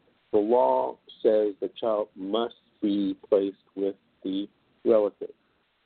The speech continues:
Well, that's what the law is at the beginning of the case. As the case goes across or progresses in time, that law gets less and less and less effective for the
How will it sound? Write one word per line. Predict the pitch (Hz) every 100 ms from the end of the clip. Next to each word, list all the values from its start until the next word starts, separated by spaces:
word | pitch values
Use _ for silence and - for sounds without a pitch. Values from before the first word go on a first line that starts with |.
| _ _ _ _ _
Well, | 135
that's | 190 214
what | 220
the | 143
law | 123 123 123
is | 107
at | 113 -
the |
beginning | 90 90 107 139 135 101
of | 87
the | 87
case. | - 92 - _ _ _ _ _
As | 135 160
the | 165
case | - 139 -
goes | 127 120
across | - - 123 113 - - -
or | 107 101 -
progresses | - 110 131 123 117 104
in | 92 -
time, | 151 139 101 92 95 _ _ _ _ _ _ _ _ _ 107
that | 156 - - _ _ _ _ _
law | 113 117 139 135 107 101
gets | 95 101 -
less | 104 120 127 _ _ _
and | 107 104
less | 107 104 _ -
and | 101 104
less | 107 -
effective | - 127 - - 87 - _ _ _ -
for | 113 113 107
the | 101 101 98 98 101